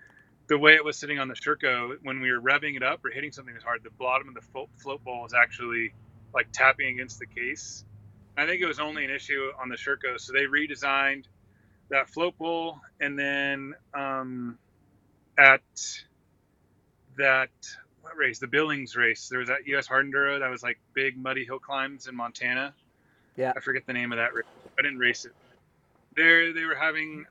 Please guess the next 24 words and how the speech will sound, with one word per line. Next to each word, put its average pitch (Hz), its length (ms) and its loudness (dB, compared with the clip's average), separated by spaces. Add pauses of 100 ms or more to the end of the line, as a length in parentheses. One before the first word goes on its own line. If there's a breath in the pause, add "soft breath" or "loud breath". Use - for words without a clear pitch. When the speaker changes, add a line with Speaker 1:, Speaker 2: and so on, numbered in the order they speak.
Speaker 1:
um, 143 580 -6
<clears throat> - 40 -20
a 151 60 -14
little 156 160 -2
bit 147 100 0
of 151 40 2
issues 175 260 -4
with, - 160 -20 (160)
like, 135 160 4
the 143 100 -2
over 143 360 0
rev 147 220 6 (380)
and 135 80 -8
not 127 180 -2
being 131 140 -2
able 131 120 -4
to 127 60 -2
get 131 80 -2
enough 127 220 -8
fuel. 139 480 -4
And 117 220 -8 (480 soft breath)
I 139 100 2
think 160 320 -6
with 147 260 2